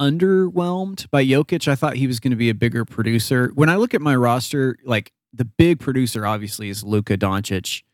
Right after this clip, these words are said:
but, um, but I'll, also, uh, Kyrie Irving was, like,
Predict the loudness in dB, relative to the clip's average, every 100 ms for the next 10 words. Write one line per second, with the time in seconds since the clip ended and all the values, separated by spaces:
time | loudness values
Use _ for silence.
0 | _ _ _ _ 4 4 2 0 -2 0
1 | -4 -8 -12 _ _ _ _ 2 4 4
2 | 2 0 -2 -2 -2 -4 -4 -6 -4 -4
3 | -6 _ -4 2 2 2 0 -2 -6 -10
4 | -8 -10